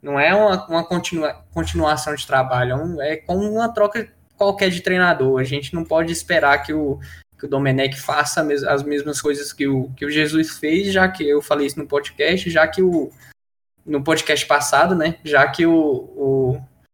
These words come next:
o Domenech não é o, o Jorge Jesus, e isso é bem óbvio, é até bem diferente fisicamente. <laughs> Mas, falando do Isla, o Isla,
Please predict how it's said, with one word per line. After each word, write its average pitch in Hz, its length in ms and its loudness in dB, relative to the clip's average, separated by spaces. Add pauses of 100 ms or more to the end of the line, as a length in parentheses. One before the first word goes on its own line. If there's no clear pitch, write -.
(120)
o 151 40 -16
Domenech 160 460 0
não 226 180 2
é 180 100 2
o, 170 360 0 (200)
o 135 320 -8
Jorge 151 280 0
Jesus, 147 440 -2
e 196 80 -4
isso 190 160 -4
é 175 60 -2
bem 180 220 0
óbvio, 190 380 -2 (180)
é - 100 -8
até - 180 -8
bem 156 180 -2
diferente 143 640 -4 (240)
fisicamente. 135 800 -2 (880)
<laughs> - 840 -2
Mas, 160 760 2 (200)
falando 185 440 2
do 190 140 4
Isla, 185 460 0
o 147 140 0
Isla, 170 680 2